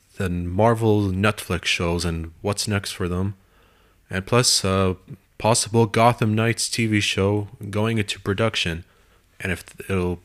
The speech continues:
pick up order on any T V network. But before go, I go forward, please make sure,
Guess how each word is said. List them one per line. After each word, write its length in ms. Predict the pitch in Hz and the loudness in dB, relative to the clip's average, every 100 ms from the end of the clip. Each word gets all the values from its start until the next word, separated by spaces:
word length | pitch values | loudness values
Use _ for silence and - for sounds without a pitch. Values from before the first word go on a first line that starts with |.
| _ _ _ | _ _ _
pick 240 | - 110 - | 0 0 2
up 160 | 95 | -2
order 300 | 104 104 101 | 2 2 4
on 160 | 92 90 | 2 2
any 240 | 95 98 | 0 -2
T 180 | 95 101 | -2 -2
V 140 | 90 87 | 0 0
network. 560 | 80 76 - 80 - - _ - - - | 0 -4 -10 -10 -12 -20 _ -20 -20 -4
But 120 | 98 | -4
before 380 | 98 101 135 120 | -2 0 2 4
go, 180 | 120 117 | 2 2
I 240 | 104 101 | 2 0
go 220 | 98 104 | 2 0
forward, 500 | 98 139 135 135 131 | 0 2 4 6 4
please 340 | - 123 120 - | 0 -2 0 0
make 220 | 92 85 | -2 -2
sure, 400 | - 101 98 | -2 0 0